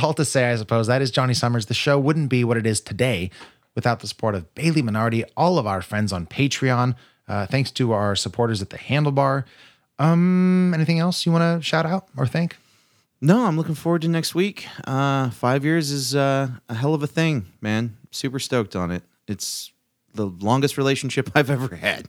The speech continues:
Speaker 1: I think you, is that true?
Speaker 2: Uh, well, no, I think I've been with my wife longer than that before
Speaker 1: Barely.
Speaker 2: we were married. But,
Speaker 1: Okay,
Speaker 2: like,
Speaker 1: yeah.
Speaker 2: it's the, the most successful drunk plan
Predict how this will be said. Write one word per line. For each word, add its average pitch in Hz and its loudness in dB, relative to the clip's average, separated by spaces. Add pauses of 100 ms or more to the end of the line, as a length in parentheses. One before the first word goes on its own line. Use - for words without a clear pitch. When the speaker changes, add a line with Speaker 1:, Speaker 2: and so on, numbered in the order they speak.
(160)
Speaker 1:
I - -10
think 185 0
you, 123 -8 (180)
is 131 4
that 180 4
true? 143 -2 (600)
Speaker 2:
Uh, 120 -2
well, 147 2
no, 147 4
I 143 0
think 139 -6
I've 110 -6
been 98 -4
with 90 -8
my 92 -4
wife 87 -4
longer 85 -6
than 85 -8
that 85 -8
before 101 0
Speaker 1:
Barely. 85 -2
Speaker 2:
we 82 -6
were 85 -6
married. 82 -6
But, 104 0
Speaker 1:
Okay, - 2
Speaker 2:
like, 95 -2
Speaker 1:
yeah. 90 -6 (540)
Speaker 2:
it's - 2
the, 165 2
the 113 -2
most 160 4
successful 143 0
drunk 113 -2
plan 92 -2